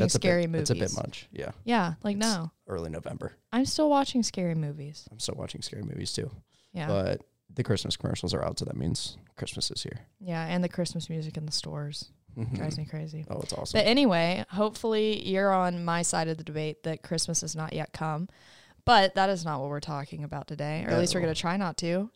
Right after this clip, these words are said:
Speaker 2: Um, if you haven't checked out our last episodes, our last two episodes were solo episodes with me and Nate, um, separately,
Speaker 1: Mm-hmm.
Speaker 2: solo, as I just said five times,
Speaker 1: Mm-hmm.
Speaker 2: talking
Speaker 1: Intimate.
Speaker 2: about our own little experiences with mental health and just letting you guys get to know us more.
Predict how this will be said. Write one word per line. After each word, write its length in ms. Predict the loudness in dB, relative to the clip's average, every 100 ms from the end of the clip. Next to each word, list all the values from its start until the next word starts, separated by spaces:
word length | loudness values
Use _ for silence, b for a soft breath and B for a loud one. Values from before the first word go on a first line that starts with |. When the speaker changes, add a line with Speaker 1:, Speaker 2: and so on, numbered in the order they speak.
| 2
Speaker 2:
Um, 340 | 6 6 4
if 100 | 0 2
you 100 | 4
haven't 480 | 4 6 4 2
checked 260 | 0 0 4
out 100 | 4
our 100 | 4
last 320 | 4 4 2
episodes, 480 | 0 0 0 0 0
our 100 | 0
last 300 | 0 0 -2
two 100 | -2
episodes 460 | 0 0 0 0 0
were 80 | 0
solo 440 | 2 4 4 4
episodes 600 | 2 0 -2 -2 -2 0
with 140 | -4 -4
me 200 | -4 -4
and 120 | -2
Nate, 320 | -2 -4 -4 -6 -6
um, 320 | -4 -4 -8 -8
separately, 600 | -6 -4 -4 -2 -4 -2
Speaker 1:
Mm-hmm. 200 | 0 4
Speaker 2:
solo, 460 | 4 2 0 -2
as 120 | -2 -4
I 100 | -4
just 180 | -4
said 200 | -2 -4 -6
five 180 | -10 -8
times, 320 | -6 -4 -2
Speaker 1:
Mm-hmm. 260 | 0 0 -2 B 0
Speaker 2:
talking 300 | 6 6 6 2
Speaker 1:
Intimate. 20 |
Speaker 2:
about 300 | 4 4 6
our 160 | 4 4
own 420 | 2 2 2 0
little 280 | 2 4 2
experiences 640 | 2 -2 -2 -2 -4 -6 -6
with 80 |
mental 240 | -8 -6 -4
health 320 | 0 0 -2
and 140 | -4 -2
just 200 | -2 -2
letting 200 | -2 -2
you 80 | -2
guys 220 | 0 0
get 140 | -2
to 80 | -4
know 100 | -4
us 180 | -4 -4
more. 340 | -2 0 -2